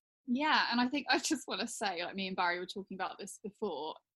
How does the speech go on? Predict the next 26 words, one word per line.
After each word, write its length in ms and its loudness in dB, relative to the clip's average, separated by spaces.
we're 200 2
just 540 -6
a 40 -2
day 460 0
after 460 -4
December. 680 -8
Like, 200 -4
everyone 380 2
makes 240 -2
a 60 -4
huge 400 -4
deal 220 -2
about 240 -8
going 280 -2
into 280 0
the 60 -4
next 420 -2
year 460 0
and, 100 -4
like, 180 -4
two 140 -2
thousand 360 2
nineteen 540 2
is 200 0
so, 180 0
like, 360 2